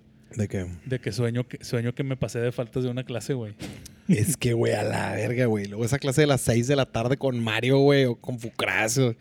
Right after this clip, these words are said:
Speaker 2: Ah.
Speaker 1: Ay, cabrón. Pero bueno,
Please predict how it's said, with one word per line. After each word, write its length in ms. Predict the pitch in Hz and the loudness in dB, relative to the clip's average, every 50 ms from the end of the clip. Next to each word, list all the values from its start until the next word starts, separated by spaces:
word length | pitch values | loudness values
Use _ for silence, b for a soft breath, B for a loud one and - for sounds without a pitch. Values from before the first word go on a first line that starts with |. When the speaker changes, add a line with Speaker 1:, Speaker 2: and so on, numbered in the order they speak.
| - - | -10 -16
Speaker 2:
Ah. 320 | - - 117 110 B B B B B B B B B B B B B B B B B B B B B B B B B B B B | -12 -10 -10 -10 B B B B B B B B B B B B B B B B B B B B B B B B B B B B
Speaker 1:
Ay, 320 | B - 151 180 220 220 196 | B 2 6 8 8 8 8
cabrón. 460 | 143 - 151 139 135 123 123 117 104 95 87 B B B B B B B B B B B B B | 8 8 8 8 8 8 6 2 0 -2 -4 B B B B B B B B B B B B B
Pero 160 | 135 127 135 | 6 8 10
bueno, 180 | 139 135 117 | 10 8 6